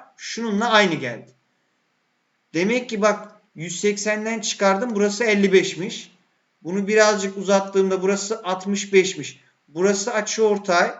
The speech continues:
E, şurası da açıortay. Demek ki buranın da ne olmasını bekleyeceğim?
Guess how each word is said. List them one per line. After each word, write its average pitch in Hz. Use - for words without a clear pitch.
E, 147
şurası 196
da 233
açıortay. 170
Demek 202
ki 180
buranın 208
da 202
ne 208
olmasını 196
bekleyeceğim? 160